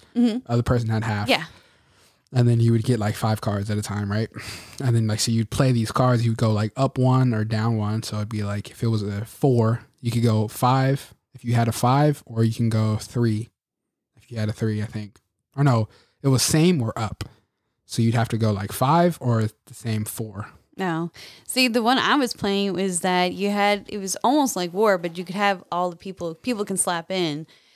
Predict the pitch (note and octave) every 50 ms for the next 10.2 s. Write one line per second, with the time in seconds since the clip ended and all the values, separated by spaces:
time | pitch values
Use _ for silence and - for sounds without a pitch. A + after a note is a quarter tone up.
0 | _ - A#2+ A#2+ G3+ G3+ G3+ A3 A3 A#3 A3+ - A#3+ A3+ - A3+ A3 G#3+ G#3+ G#3
1 | G3+ - - F#3+ F#3+ F#3 F#3 F3+ F3+ F3+ F3+ F3+ F3 - - F#3 E3+ E3+ E3+ F3
2 | F3+ - - - _ _ _ _ _ _ _ _ _ _ _ - F#3+ G3+ F#3 F3
3 | E3+ E3+ E3 E3 F#3 G3 F#3+ A3+ G#3 G3 F#3 - - C4+ C4 C4 - A#3+ A3 A3
4 | A3 G3+ - G3 F#3+ F#3+ F#3+ F#3+ F3+ F#3+ F3 F#3 G3 G3 G3 F#3 E3+ - - -
5 | A#3+ C4+ C#4+ C4 - - - G#3+ G3 F#3+ F#3 F#3 F3+ F3+ E3+ - F#3+ F3+ G3+ G3+
6 | - - A3+ G#3+ G3+ G3 F3+ F3+ E3 D3+ E3 F#3+ F#3+ - _ _ _ _ _ -
7 | F3+ F3 F3 - F#3 F#3 F#3 F#3+ F#3+ - F#3+ F3 F3+ - - F#3 F#3 F3+ F3 E3+
8 | F3 E3 F3+ D#3 D#3+ - - E3 E3+ - - - G#3+ G3+ G3 G3 G3 G3 G3+ -
9 | _ _ _ _ _ _ _ _ _ _ _ _ - G3+ G#3 G3+ G3 F#3+ F#3 F3+
10 | F3+ F3 E3+